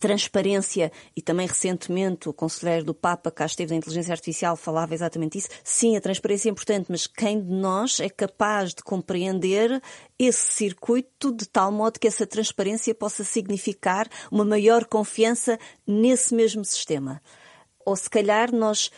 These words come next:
queremos confiar naquilo que são os resultados, tendo em conta a segurança de que sabemos dos dados que estão nessa dita, eh, caixa negra, eh, eh, e, e que podemos confiar.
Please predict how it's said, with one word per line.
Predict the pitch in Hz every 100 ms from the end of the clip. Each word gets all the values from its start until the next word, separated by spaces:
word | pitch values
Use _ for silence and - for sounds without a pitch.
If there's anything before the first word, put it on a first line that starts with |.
| - _
queremos | - 226 208 -
confiar | - 208 - 214 226
naquilo | 226 - 254
que | 220 -
são | - 226 190 - -
os | - 240
resultados, | 190 196 208 220 233 -
tendo | - 233 214
em | 196
conta | 208 214 226
a |
segurança | - 233 202 220 240 - 226 226
de | -
que | -
sabemos | 202 185 190 196
dos | 175 185
dados | 175 175 -
que | -
estão | 175
nessa | 170 175 170 -
dita, | 160 160 - 160 _
eh, | 160
caixa | - 151 156 -
negra, | 170 190 160 147 - - - -
eh, | 156 -
eh, | 151 -
e, | 170 -
e | 185
que | -
podemos | - 180 175
confiar. | - 165 - 151 123